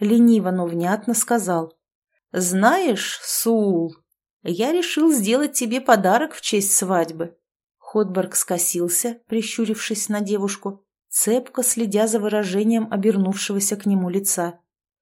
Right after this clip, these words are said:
«Сделать твое ласковое имя официальным, чтобы все знали, что ты значишь для меня.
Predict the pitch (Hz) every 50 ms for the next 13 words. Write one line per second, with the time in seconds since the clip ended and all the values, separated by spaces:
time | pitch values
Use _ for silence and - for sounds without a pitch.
0 | _ _ _ _ _ _ _ _ 185 190 190 202 214 302 330 302 294 294 294 _
1 | - 254 262 269 262 262 262 262 262 262 - - 247 220 247 233 - - 311 392
2 | 359 254 185 151 - - _ _ _ - 285 - 381 359 - - - 320 247 202
3 | 180 170 170 170 170 170 _ _ _ _ _ _ _ _ _ - - - 196 190
4 | 196 196 202 - - 208 220 247 285 254 226 262 247 247 220 190 180 180 180 -
5 | - - - 208 196 196 190 185 202 196 180 175 - - 175 170 175 175 175 180
6 | 180 180 175 165 165 165